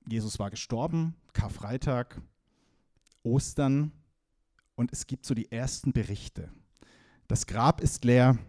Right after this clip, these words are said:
die Auferstehungs-, also so erste Auferstehungsberichte gab es, aber eher so in Gerüchteform und es war nicht so richtig zu greifen und nicht so richtig zu fassen.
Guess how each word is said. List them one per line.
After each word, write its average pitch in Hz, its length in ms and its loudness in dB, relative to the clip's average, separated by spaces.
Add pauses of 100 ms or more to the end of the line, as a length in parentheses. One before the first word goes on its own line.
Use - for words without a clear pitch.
(880)
die 113 140 -4
Auferstehungs-, 117 920 -2
also 98 220 -12
so 104 140 -8
erste - 360 -10
Auferstehungsberichte 117 1200 -4
gab 110 260 -2
es, 110 240 -6
aber 120 160 -8
eher 120 220 -2
so 117 120 -6
in 117 120 -4
Gerüchteform 110 800 -4
und 110 140 -12 (600)
es - 200 -8
war 135 120 -12
nicht 139 140 -4
so 143 80 0
richtig 127 280 0
zu - 120 -12
greifen 131 580 -2
und 117 140 -4
nicht - 180 -4
so - 80 -6
richtig 110 400 -6
zu - 140 -8
fassen. - 480 -4